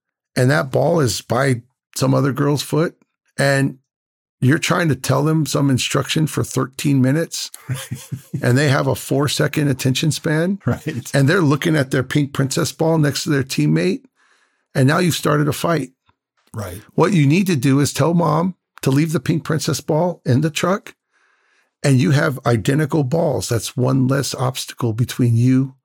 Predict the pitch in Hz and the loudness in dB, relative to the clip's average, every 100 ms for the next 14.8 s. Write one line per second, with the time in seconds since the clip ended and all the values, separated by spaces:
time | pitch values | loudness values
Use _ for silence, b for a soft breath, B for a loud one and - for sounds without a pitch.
0 | _ _ _ _ _ _ _ 123 113 - | _ _ _ _ _ _ _ 0 0 0
1 | 110 104 95 - _ _ - 147 175 - | 0 0 -4 -10 _ _ 2 2 2 -2
2 | 170 135 - 151 156 151 - _ - 135 | -2 -2 -2 0 0 -2 -6 _ 0 2
3 | 117 131 135 120 101 _ _ _ _ _ | 2 0 0 0 -2 _ _ _ _ _
4 | _ - 127 - 117 156 147 135 131 131 | _ -2 0 2 2 0 0 0 2 2
5 | 135 - - _ _ _ _ _ - 127 | 2 -2 -6 _ _ _ _ _ -2 0
6 | 120 95 156 170 120 113 - 110 131 113 | 2 0 0 0 -2 -2 -4 -2 0 0
7 | 98 - - - - 147 135 131 - 92 | 0 -2 -4 -6 -4 -2 -2 -2 -6 -6
8 | - 127 127 - - _ _ _ 131 131 | -6 -2 -2 -4 -12 _ _ _ 4 4
9 | 165 180 151 147 139 135 127 127 202 - | 4 0 0 0 0 0 0 -2 -2 -2
10 | 127 - 113 - 107 101 90 95 - _ | -4 -4 -6 -4 -2 0 -2 -4 -6 _
11 | _ _ - 123 117 95 123 147 139 - | _ _ -4 -2 0 0 -2 -2 -4 0
12 | 143 147 156 139 131 131 135 143 160 - | 2 2 2 0 2 2 2 2 0 -2
13 | - - 127 113 104 98 - 123 151 175 | -6 -2 0 2 0 -2 -4 -2 0 0
14 | 190 151 131 - 117 113 101 | 0 0 0 -2 -2 0 -2